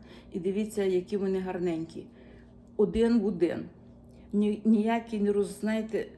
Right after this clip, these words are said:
не розвалився, ніякий не пригорів, нічого. Вони всі як один в один. І от така краса, і такий, як пух.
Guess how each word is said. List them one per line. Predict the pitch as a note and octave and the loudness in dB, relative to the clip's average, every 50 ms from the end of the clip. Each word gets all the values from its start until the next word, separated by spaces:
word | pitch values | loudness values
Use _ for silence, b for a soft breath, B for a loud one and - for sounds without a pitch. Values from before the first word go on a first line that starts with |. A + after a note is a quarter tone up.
| G#3 | 0
не | G3+ G#3+ G#3+ G#3+ | 2 4 4 4
розвалився, | G#3 G#3+ G3+ F#3 F3+ G3 G3+ G3+ G3+ G#3+ A3+ A#3 A3+ G#3 A3 - - G#3+ G3+ F#3+ F#3 | 2 2 -2 -2 -2 0 2 2 4 2 2 2 0 -2 -4 -4 -4 -4 -4 -2 -2
ніякий | G#3 G3+ F#3+ G3+ A3 A3 A3 A3 - G#3+ G3 | -2 -2 -2 -2 -2 -2 -4 -4 -4 -2 -2
не | G3 G3 | -2 -2
пригорів, | F#3+ - G#3 G#3 G3+ F#3+ F#3 G3 G3+ G3+ G#3 G#3+ A3 G#3 F3+ D#3+ | -2 -2 0 0 0 0 0 -2 -2 -2 -2 -2 -4 -4 -2 -2
нічого. | G#3 G#3 G#3+ G#3+ - A3 F3+ E3+ E3+ E3+ | -2 -2 -4 -4 -2 -2 -2 -2 -2 -4
Вони | - F3+ G3 G#3+ A3 | -4 -2 0 0 0
всі | G#3+ A3 - - - A#3+ B3 | 0 -2 -6 -4 -2 0 0
як | A3+ G3+ G3 - - - | 2 0 -2 -4 -4 -4
один | F#3 E3+ G#3 A3 G#3 | -2 0 0 0 0
в | F#3+ F#3 G3+ | 0 -2 -4
один. | G3 E3+ F3+ E3 C#3+ - B B B B B B B B - - - - - - - - - - - - - - - - - - - - - | -2 -2 -2 -2 -2 -4 B B B B B B B B -20 -20 -20 -20 -20 -20 -20 -20 -20 -20 -20 -20 -20 -20 -20 -20 -20 -20 -20 -4 -2
І | G#3 F3+ | 0 2
от | G3+ A3 A3 | 2 2 2
така | A3 G3+ - - A#3 A3+ | 2 -2 0 0 0 0
краса, | - G#3 G3 F#3+ - - A3 A3 G#3+ - | 0 -2 -4 -4 -2 -2 -2 -2 0 -2
і | G#3 | -2
такий, | - - F#3 - - A3 | -2 -2 -2 0 2 2
як | G#3+ G#3+ - - - | 2 2 2 -6 -6
пух. | - B3 A3 - - - | 0 0 0 0 0 -6